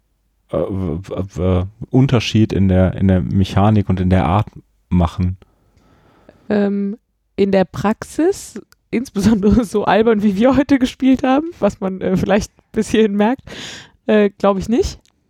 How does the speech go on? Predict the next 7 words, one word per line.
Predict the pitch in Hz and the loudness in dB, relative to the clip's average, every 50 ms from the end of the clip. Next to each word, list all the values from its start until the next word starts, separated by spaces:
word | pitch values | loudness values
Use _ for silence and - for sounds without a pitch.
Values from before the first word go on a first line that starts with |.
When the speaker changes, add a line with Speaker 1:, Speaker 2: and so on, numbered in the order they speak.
| _ _ _ _ _ _ _ _ _ _ _ _ _ _ _ _ _ _ | _ _ _ _ _ _ _ _ _ _ _ _ _ _ _ _ _ _
Speaker 2:
Ähm, | 208 220 214 214 220 220 220 214 214 214 214 214 208 208 - | 0 2 2 2 2 0 -2 -4 -6 -8 -8 -8 -10 -6 -4
wobei | 208 202 196 208 226 220 240 247 | -4 -2 0 0 0 2 2 2
man | 247 240 233 233 | 2 0 0 2
tatsächlich | 240 233 - 226 233 - 240 220 - | 0 0 0 0 -2 -2 -2 -2 0
sagen | 233 233 220 226 220 | 0 0 0 -2 -4
muss, | 226 220 - - | -4 -6 -4 -2
dass, | 214 208 208 - - - - | 0 0 0 -2 -6 -16 -20